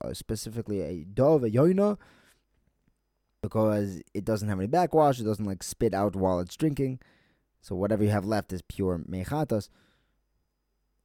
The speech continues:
But if you're right about the kartzis, that it also won't passel it, shouldn't that be on the list, that every bird passels the meyoina,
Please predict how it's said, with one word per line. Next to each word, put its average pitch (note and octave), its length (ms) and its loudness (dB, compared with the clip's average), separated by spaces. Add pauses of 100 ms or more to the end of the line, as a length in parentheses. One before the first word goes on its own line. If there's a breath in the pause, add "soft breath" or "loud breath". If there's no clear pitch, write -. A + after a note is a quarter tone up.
(120)
But E3 280 6
if F#3+ 260 0
you're D#3+ 220 8
right D3 580 6
about A#2 320 2
the A2+ 80 -4
kartzis, C#3 520 0
that A2 140 0
it A2+ 120 2
also E3 280 2
won't A2+ 220 0
passel G2 380 -4
it, F#2+ 100 -6
shouldn't B2+ 260 -4
that G2 200 0
be A2 120 0
on G2+ 200 -2
the F#2+ 80 0
list, D3 280 -4
that - 160 -6 (140)
every C#3+ 380 2
bird B2 380 4
passels A#2+ 680 -2 (1300 soft breath)
the G#2+ 100 -6
meyoina, A2 520 4